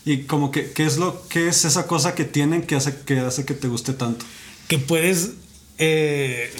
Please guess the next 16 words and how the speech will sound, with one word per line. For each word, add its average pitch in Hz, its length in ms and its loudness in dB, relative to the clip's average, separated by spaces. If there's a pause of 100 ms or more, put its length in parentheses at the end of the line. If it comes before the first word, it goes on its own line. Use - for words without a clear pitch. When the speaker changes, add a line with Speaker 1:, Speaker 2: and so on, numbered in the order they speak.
Speaker 2:
mejorar, 143 800 2
o 208 100 0
sea, 165 760 2 (280)
Speaker 1:
¿Subir 135 300 2
de 143 80 2
nivel? 139 280 4
Speaker 2:
su-, 160 580 2
vas 165 240 4
subiendo 196 400 4
de 202 160 4
nivel, 175 680 2 (460)
vas 147 360 2
adquiriendo 165 880 2
habilidades, 160 1120 0 (480)
este, 127 680 0
pues, 127 300 -4